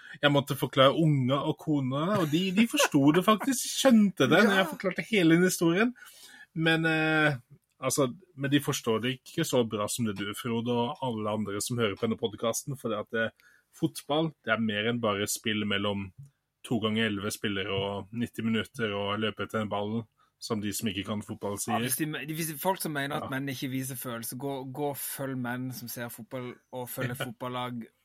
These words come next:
Speaker 2: og se godt etter på supporterne. Da skal du se menn som viser følelser, altså. Det er, nei, det var et flott øyeblikk, Rune, og jeg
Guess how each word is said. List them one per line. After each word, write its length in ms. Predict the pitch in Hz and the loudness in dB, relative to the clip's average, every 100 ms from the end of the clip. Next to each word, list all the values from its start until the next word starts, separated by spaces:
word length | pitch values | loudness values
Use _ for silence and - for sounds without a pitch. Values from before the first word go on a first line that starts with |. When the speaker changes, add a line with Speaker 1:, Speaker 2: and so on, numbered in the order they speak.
| _ | _
Speaker 2:
og 300 | 131 131 127 | -10 -8 -6
se 560 | 131 - - 123 127 127 123 131 | -4 -4 -2 -4 -4 -4 -8 -14
godt 300 | - 143 127 131 | -8 -8 -6 -10
etter 140 | 123 | -10
på 80 | 123 | -10
supporterne. 680 | 127 113 127 123 120 113 110 - _ | -10 -6 -8 -6 -6 -6 -6 -12 _
Da 160 | 104 104 | -14 -12
skal 200 | - 123 | -10 -10
du 40 | |
se 120 | - | -10
menn 220 | 107 107 110 | -8 -8 -10
som 180 | 113 107 104 | -10 -10 -10
viser 240 | 104 107 | -12 -14
følelser, 360 | 104 101 101 117 | -14 -14 -12 -12
altså. 160 | 113 73 | -12 -12
Det 120 | 123 | -8
er, 400 | 127 117 113 110 | -4 -4 -2 -4
nei, 100 | 110 | -4
det 80 | 151 | -4
var 80 | 165 | -4
et 80 | 151 | -6
flott 400 | - 160 165 - | -6 -6 -6 -4
øyeblikk, 320 | 131 127 127 | -4 -6 -6
Rune, 240 | 143 127 | -6 -4
og 80 | 113 | -4
jeg 160 | 113 | -4